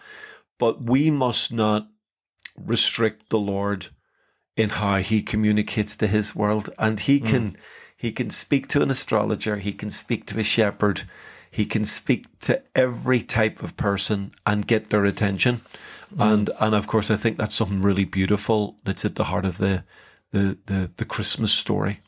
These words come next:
Speaker 1: as it were.
Speaker 2: Of course, these astrologers come from the East, uh, but that's,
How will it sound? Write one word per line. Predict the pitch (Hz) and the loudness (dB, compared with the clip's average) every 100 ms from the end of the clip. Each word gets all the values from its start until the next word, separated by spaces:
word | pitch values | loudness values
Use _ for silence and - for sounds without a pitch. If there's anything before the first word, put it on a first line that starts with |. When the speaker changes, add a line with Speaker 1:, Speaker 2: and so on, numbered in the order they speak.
| _ | _
Speaker 1:
as | 104 | -8
it | - - | -6 -8
were. | 117 _ _ - | -14 _ _ -4
Speaker 2:
Of | - | -4
course, | - 185 160 - - _ | 0 2 2 0 -4 _
these | - 135 131 156 147 | -14 -10 0 2 2
astrologers | 123 - - 117 143 107 101 | 0 -2 2 4 4 2 -2
come | - 117 110 | -2 -2 -2
from | - 98 | -2 -4
the | 98 - | -4 -6
East, | - 139 101 - - - - - _ _ _ _ _ _ _ _ _ _ - | -4 -2 0 -2 -6 -12 -18 -20 _ _ _ _ _ _ _ _ _ _ -4
uh, | 92 - _ | -4 -8 _
but | 131 117 | 0 2
that's, | 135 160 - - | 2 2 0 -2